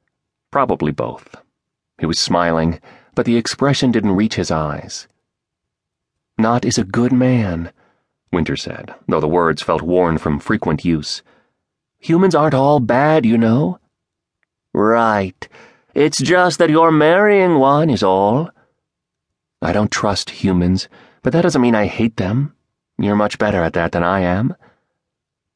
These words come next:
Leon's eyebrows rose. "But this one you trust?" Winter didn't say anything. Trust had always been a rare commodity for her. She suspected it was the same for every Tielan.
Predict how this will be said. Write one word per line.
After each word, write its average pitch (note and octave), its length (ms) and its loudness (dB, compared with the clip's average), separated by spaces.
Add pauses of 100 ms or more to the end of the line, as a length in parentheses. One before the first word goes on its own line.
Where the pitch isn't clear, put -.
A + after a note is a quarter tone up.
(120)
Leon's D#2 300 0
eyebrows C#2+ 480 -2
rose. C2+ 540 -4 (1160)
"But A#2+ 180 2
this C3+ 360 2
one D#3+ 380 4
you A2 240 2
trust?" - 800 -4 (1000)
Winter E2+ 220 0
didn't C#2 220 -2
say E2+ 220 -2
anything. D#2+ 460 -2 (1000)
Trust D3 380 0
had C#3 80 2
always B2+ 300 4
been A#2 140 0
a A2+ 80 2
rare A2 360 2
commodity G#2 600 0
for E2 180 -4
her. E2+ 260 -4 (800)
She - 180 -4
suspected D#2+ 480 -4
it D#2 80 -2
was E2 140 -6
the E2+ 80 -4
same F#2 380 0
for F2 180 -2
every D#2+ 420 -2
Tielan. C#2+ 640 -4